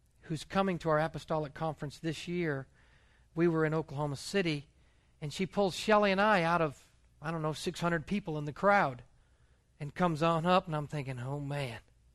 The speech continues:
And she says, "You are to go ahead with the plans that God has given you. It is time to move forward on those plans."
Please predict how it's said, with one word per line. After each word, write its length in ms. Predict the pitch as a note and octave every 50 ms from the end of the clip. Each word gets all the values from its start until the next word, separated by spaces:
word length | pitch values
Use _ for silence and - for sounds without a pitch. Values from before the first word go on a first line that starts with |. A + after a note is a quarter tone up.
| _ _ _ _ _ _ _ _ _ _ _ -
And 120 | C#3+ C3
she 180 | - - F#3+ F3
says, 520 | - - - F3+ E3+ E3 D#3+ C#3+ - -
"You 260 | D3 D3+ E3+ E3+ E3
are 120 | D#3 D3 C#3
to 460 | - - D3 C#3 C3+ C3+ C#3+ C#3 C#3 - _ - -
go 260 | - D#3+ E3+ E3+ F#3+
ahead 540 | E3+ D3+ - - - F3+ D3 C3 B2+ B2+ B2+ - _ _ _ - - _ _ -
with 140 | - C3+ A#2+
the 80 | C3+
plans 520 | - - - - E3 D#3 D3+ C#3 C3+ C3 -
that 140 | - C3 C3
God 220 | C#3 C3+ C#3+ C#3
has 180 | B2+ C3 A#2+ B2
given 340 | C3 C#3+ C#3+ C3 C3+ C3+
you. 200 | C3 B2+ B2 B2+ - - - - - -
It 120 | B2+ A#2
is 220 | A#2+ A#2+ - -
time 480 | - - - D#3 D#3 D3+ D#3 D#3+ D#3+ D#3+
to 120 | - - C#3+
move 240 | C#3 C#3 C3+ B2 -
forward 440 | - - C#3+ C#3+ C#3 C#3+ C3+ C3 - -
on 180 | B2+ B2+ B2+ B2
those 180 | B2+ B2+ -
plans." 580 | - - - C#3 B2+ B2 A#2 A2+ G#2+ - -